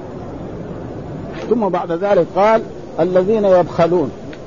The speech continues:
البخل صفة ذميمة، ها؟ وخصوصًا الناس الكبار والناس العظماء،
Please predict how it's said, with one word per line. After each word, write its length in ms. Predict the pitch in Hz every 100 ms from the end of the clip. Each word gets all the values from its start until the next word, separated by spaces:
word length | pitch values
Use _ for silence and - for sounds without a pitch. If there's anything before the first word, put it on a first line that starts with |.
| 202
البخل 480 | 226 247 302 262 285 - -
صفة 400 | 294 220 254 269 - - - - 160
ذميمة، 420 | 226 254 185 120 - - - - - - - - - - 113
ها؟ 320 | 165 196 254 196
وخصوصًا 480 | 190 185 269 226
الناس 520 | 233 202 185 202 202 196
الكبار 560 | 170 180 180 202 190
والناس 420 | 180 170 185 175
العظماء، 600 | 175 156 175 190 180 185